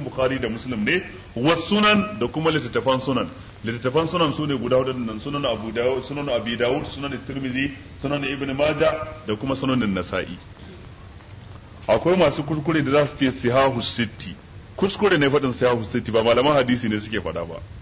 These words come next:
Waɗansu ne suka yi wannan kuskuren suka rubuta a cikin littattafansu na fikihu sai dukkan duniya ta ɗauka sihahu sitti. In ka ce sihahu sitti, kana nufin da, da Abu Dawud da Tirmidhi da Nasa'i da Ibn Majah, waɗannan littattafai nasu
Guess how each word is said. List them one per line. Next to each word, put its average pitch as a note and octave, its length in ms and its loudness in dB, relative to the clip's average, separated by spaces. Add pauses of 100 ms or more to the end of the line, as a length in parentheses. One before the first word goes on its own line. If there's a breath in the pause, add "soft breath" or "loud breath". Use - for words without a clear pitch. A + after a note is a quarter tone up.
(640)
Waɗansu E3 460 2
ne D#3+ 140 2
suka D#3 180 -2
yi D3 100 6
wannan D3+ 240 2
kuskuren D3 380 -2
suka C#3+ 180 -4
rubuta C3+ 340 0
a C3 100 2
cikin - 220 -8
littattafansu C#3 520 -6
na C3+ 80 -2
fikihu D3 420 -2
sai D3 200 0
dukkan C#3+ 440 0
duniya C3 320 4
ta A#2+ 80 -6
ɗauka A#2+ 400 0
sihahu A#2 400 2 (120)
sitti. G2+ 340 -6 (340 loud breath)
In D#3+ 200 4
ka F3+ 200 2
ce F#3 160 2
sihahu D3 420 4
sitti, C3 480 -2 (300 loud breath)
kana E3 300 4
nufin D3+ 360 2
da, C3+ 120 4 (200)
da C#3+ 180 4
Abu D3 220 4
Dawud D#3+ 360 4
da D#3 80 2
Tirmidhi D#3+ 460 0
da D3 100 0
Nasa'i D#3 440 2
da D3+ 120 0
Ibn D3+ 240 2
Majah, C3+ 340 6
waɗannan E3 440 4
littattafai C#3+ 440 0
nasu D#3+ 400 4